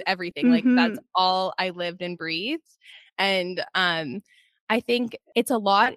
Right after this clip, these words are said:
Speaker 1: easier than we think. If there's, so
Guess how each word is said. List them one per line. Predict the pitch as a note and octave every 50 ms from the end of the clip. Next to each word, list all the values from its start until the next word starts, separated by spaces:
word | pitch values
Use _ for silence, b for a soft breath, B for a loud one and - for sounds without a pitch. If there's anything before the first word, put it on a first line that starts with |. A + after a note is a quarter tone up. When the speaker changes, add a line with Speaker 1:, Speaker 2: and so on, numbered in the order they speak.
| _ _
Speaker 1:
easier | - G#3 G3+ G3+ G3 G#3+ A#3 C4 C#4+ D4+ D#4
than | A#3 A3 G3+ G3 F#3+
we | F3+ F#3
think. | _ - D3+ B2+ - G3+ -
If | G#3 G3+ -
there's, | A3 G#3+ G#3+ A#3 A3 - B B B B
so | B - A#3+ G#3+ G3+ G3+ G3 G#3 A3+